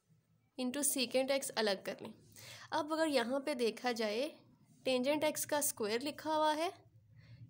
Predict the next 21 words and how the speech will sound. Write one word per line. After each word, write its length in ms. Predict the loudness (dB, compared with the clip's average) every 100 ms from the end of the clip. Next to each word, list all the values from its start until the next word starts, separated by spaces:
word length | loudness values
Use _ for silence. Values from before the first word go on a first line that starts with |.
| -6
यहाँ 280 | -2 2 2 2
पे 160 | 0 0
है 440 | 0 -2 -2 -4
tangent 500 | -2 0 0 0 0 -2
x 200 | -4 -10 -10 -8
into 320 | -6 -4 -4 -4
secant 460 | -4 0 0 2 -2
x 180 | -2 -4
and 240 | -4 -6 -6
d 140 | -6 -6 -6
of 180 | -10
x। 160 | -12 -14 -18 -20 -20 -20 -20 -20 -12 -4
अब 180 | -2
यहाँ 340 | 0 0 0 -2
पे 140 | -2 -2
आप 300 | -2 -2 -2
इसको 260 | -6 -2 -2
लगा 380 | -2 -2 -2 -2
देंगे, 500 | 0 -2 -2 -4 -4 -10 -20 -20 _ _ _ _ _ _ _ -20 -20 -20 -12
इसको 220 | -6 -2
by 160 | 4